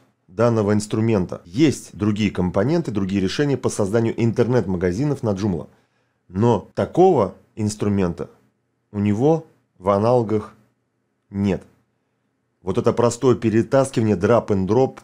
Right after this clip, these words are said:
без каких-либо навыков и знаний. Просто взяли, м, например, мышкой и перенесли кнопку «Купить», «Оформить заказ» в другое место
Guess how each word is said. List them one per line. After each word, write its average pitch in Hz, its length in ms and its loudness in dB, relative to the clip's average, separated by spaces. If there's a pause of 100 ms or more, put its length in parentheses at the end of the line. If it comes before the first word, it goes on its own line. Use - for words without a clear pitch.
без 98 220 -4
каких-либо 107 460 -4
навыков 110 480 0
и 95 40 0
знаний. 104 540 -2 (100)
Просто 135 360 0
взяли, 143 400 2
м, 120 300 0
например, 113 400 0
мышкой 117 460 0
и 120 240 -2
перенесли 123 880 -2
кнопку 127 400 0
«Купить», 147 580 -4
«Оформить 107 580 0
заказ» 120 560 0
в 87 120 -8
другое 131 360 2
место 143 500 0